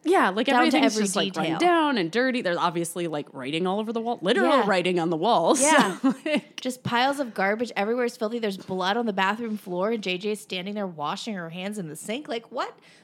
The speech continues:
Speaker 2: the hell is going on around
Speaker 1: Yeah.
Speaker 2: here?
Speaker 1: Yeah. Oh, my God. It's so weird. But then also, like, it's Narcotics Anonymous. It should have been harder to find someone that he knew from N A.
Speaker 2: Yeah.
Speaker 1: <laughs> Right?
Speaker 2: Yeah.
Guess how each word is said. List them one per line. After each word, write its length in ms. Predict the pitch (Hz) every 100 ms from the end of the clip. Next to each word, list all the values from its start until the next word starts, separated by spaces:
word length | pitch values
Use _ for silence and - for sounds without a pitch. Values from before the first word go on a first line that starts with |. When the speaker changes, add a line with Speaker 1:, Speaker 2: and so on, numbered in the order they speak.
| -
Speaker 2:
the 120 | 214
hell 360 | 214 262 415 427
is 180 | 277 -
going 360 | 277 415 453
on 320 | 339 508 554 349
around 360 | 302 262 247 -
Speaker 1:
Yeah. 160 | 339 320
Speaker 2:
here? 280 | 190 90 - - - - _ _ _ -
Speaker 1:
Yeah. 240 | 262 233 151 -
Oh, 120 | 254 247
my 100 | 208
God. 120 | 175
It's 140 | 156 -
so 140 | 180
weird. 280 | 156 123 120 - -
But 160 | 277
then 120 | 320 294
also, 360 | 285 311 392
like, 220 | 302 269 -
it's 180 | 247 -
Narcotics 640 | 320 370 294 339 427 - -
Anonymous. 880 | 226 180 143 139 175 226 277 - -
It 140 | 196
should 180 | - 233
have 180 | 302 330
been 200 | 392 370
harder 580 | - 185 196 214 214 214 _ _ _ _
to 180 | - 196
find 500 | - 185 175 185 185
someone 640 | - 185 180 175 170 156 135
that 200 | 160 147
he 160 | 175 165
knew 300 | 160 160 156
from 360 | - 160 151
N 220 | 123 127
A. 300 | 110 104 78 -
Speaker 2:
Yeah. 400 | 208 208 185 180
Speaker 1:
<laughs> 60 | - _ _ _ _ -
Right? 460 | 294 427 466 440 370
Speaker 2:
Yeah. 400 | 320 330 381